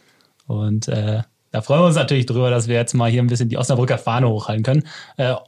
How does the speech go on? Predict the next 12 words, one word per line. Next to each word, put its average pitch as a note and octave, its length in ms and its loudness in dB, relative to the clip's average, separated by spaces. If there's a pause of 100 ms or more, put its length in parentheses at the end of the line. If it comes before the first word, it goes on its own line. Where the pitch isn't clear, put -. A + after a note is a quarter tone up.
(120)
apropos D3+ 580 -2
Osnabrücker C3+ 400 0
Fahne, D3 380 0 (320)
da C3 100 -4
muss B2+ 180 2
ich C#3+ 100 4
mich C3 140 2
noch C3 160 0
korrigieren C3 420 2
zur C3+ 120 0
letzten C3+ 300 0
Folge. C#3+ 420 0